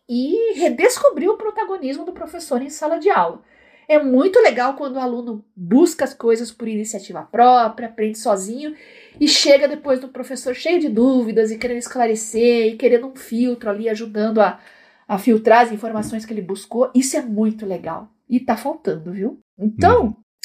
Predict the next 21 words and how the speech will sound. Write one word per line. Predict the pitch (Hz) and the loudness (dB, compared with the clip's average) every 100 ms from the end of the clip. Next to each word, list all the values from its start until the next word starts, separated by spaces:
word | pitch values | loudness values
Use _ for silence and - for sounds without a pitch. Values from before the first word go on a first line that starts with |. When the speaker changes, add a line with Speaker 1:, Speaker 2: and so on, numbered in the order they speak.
| - 269 | -12 0
Speaker 1:
voltando | 381 370 247 294 320 294 | 4 4 2 2 2 2
pro | - 226 | -6 2
R | 220 269 | 2 4
S | 214 - 247 | -2 -4 -2
S, | 220 240 370 - - | 2 4 2 -2 -4
<laughs> | - | -4
é | 247 - - - - 554 508 | -14 -18 -20 -20 -4 -2 4
mais | 508 | 4
ou | 494 | 4
menos | 440 453 453 | 0 -2 -4
por | - 453 | -2 0
aí, | 466 247 220 | 2 2 0
gente. | 196 226 214 226 | -2 -2 -4 -6
Você | 277 320 - 320 403 622 | -6 -6 -6 -4 -4 -4
ser | - - 339 | -12 -6 -6
o | 349 | -4
protagonista | 381 381 320 320 294 277 277 | -6 0 0 0 -6 -10 -8
do | 277 | -10
seu | 277 262 | -4 -4
conteúdo, | 254 247 302 320 247 202 175 _ _ | -4 -8 -6 -2 0 -2 -6 _ _
tá? | 185 202 269 | -4 -2 -4